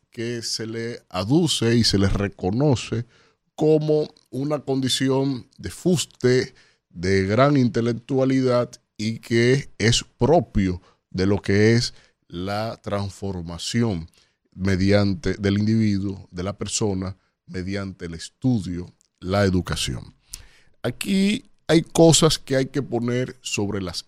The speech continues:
íes. Hay puntos, obviamente, que hay que precisar.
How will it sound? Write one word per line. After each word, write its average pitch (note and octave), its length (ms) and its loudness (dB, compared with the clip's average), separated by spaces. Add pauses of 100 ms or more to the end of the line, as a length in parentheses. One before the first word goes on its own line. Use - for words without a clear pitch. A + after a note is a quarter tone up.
íes. C#2 540 -14
Hay C#3+ 140 2
puntos, C3+ 500 4
obviamente, A2 720 6
que G2+ 300 2 (160)
hay G2+ 160 0
que G#2 460 -4 (340)
precisar. G2+ 840 4